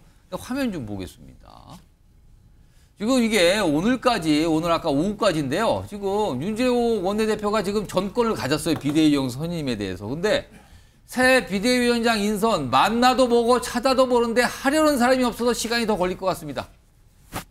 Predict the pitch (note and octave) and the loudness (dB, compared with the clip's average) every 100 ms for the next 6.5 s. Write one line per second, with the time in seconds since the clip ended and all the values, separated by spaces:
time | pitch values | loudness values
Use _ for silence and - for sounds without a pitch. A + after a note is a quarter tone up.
0 | _ _ - D#3+ D#3+ C#3+ F3 C#3 B2 A#2+ | _ _ -14 -6 -2 -2 -2 -4 -4 -4
1 | B2 C#3+ F#3 E3 A2 F2+ D2 _ _ _ | -4 -4 -6 -6 -8 -10 -18 _ _ _
2 | - - B2+ F#3+ F3 A2+ - _ - A3+ | -20 -6 -2 0 0 -4 -18 _ -6 -2
3 | G#3 D#3 D3 A#2+ G#2 - G2 B2+ - - | -2 -2 -4 -6 -10 -10 -10 -10 -10 -18
4 | _ _ _ - - - F#2 G#2 C#3+ - | _ _ _ -20 -20 -6 0 2 0 0
5 | G3+ D3 B2+ C#3+ F#3 F3 C3+ C#3 C#3 D3+ | 0 2 0 0 -2 0 0 -2 -4 -4
6 | A#2+ A2 F#2 D#2+ D2 | -4 -6 -8 -10 -12